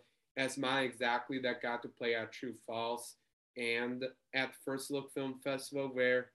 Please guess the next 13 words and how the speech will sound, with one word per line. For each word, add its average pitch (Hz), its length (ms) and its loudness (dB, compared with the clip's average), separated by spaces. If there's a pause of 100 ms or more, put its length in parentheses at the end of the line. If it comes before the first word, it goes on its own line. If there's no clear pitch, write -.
(420)
he 135 60 2
brings 151 360 4
The - 160 0
Afterlight, 127 560 2
which 120 220 -4
is 127 180 -4
about 117 460 -2 (800)
the 123 260 4
lost 135 540 4
movies, 120 640 0
where 120 360 2 (800)
this 131 240 2
movie 147 580 4